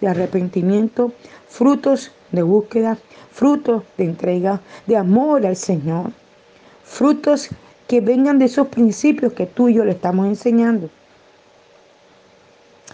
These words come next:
Enseña a sus jóvenes a pensar positivamente sobre ellos mismos. Lo que yo les decía ahorita.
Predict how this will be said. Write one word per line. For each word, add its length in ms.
Enseña 680
a 40
sus 220
jóvenes 420
a 60
pensar 640
positivamente 960
sobre 300
ellos 200
mismos. 340
Lo 140
que 100
yo 80
les 120
decía 280
ahorita. 360